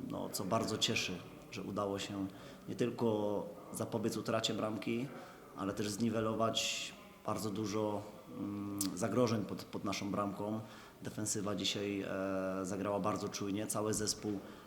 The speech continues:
pracował też na, mm, na tą, na tą defensywę. No, pierwsza połowa oczywiście kapitalna tutaj, jeżeli chodzi o kreowanie gry, bardzo dużo gry z pierwszej piłki, bardzo dużo, e, gry kombinacyjnej, to mogło się podobać, e, zgromadzonym kibicom.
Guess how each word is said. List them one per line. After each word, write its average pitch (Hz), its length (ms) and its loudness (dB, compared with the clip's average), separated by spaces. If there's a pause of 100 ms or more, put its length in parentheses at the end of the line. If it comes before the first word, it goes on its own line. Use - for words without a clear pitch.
pracował 117 500 8
też 107 260 4
na, 107 360 2
mm, 107 640 0
na 104 100 0
tą, 107 140 -2
na 107 140 2
tą 107 140 -2
defensywę. 104 720 0 (480)
No, 147 80 -6
pierwsza 131 260 4
połowa 127 340 6
oczywiście 113 480 2
kapitalna 107 540 2
tutaj, 104 280 0
jeżeli 107 280 2
chodzi 107 340 0
o 107 380 2
kreowanie 107 640 2
gry, 101 200 2
bardzo 104 340 0
dużo 107 280 0
gry 107 160 0
z - 60 2
pierwszej 123 320 0
piłki, 135 380 2
bardzo 107 300 2
dużo, 110 380 2 (880)
e, 117 320 6
gry 120 220 4
kombinacyjnej, 123 720 6
to 107 100 0
mogło 110 240 2
się 107 140 -2
podobać, 104 680 0
e, 101 220 -6 (420)
zgromadzonym 110 600 2
kibicom. 113 760 2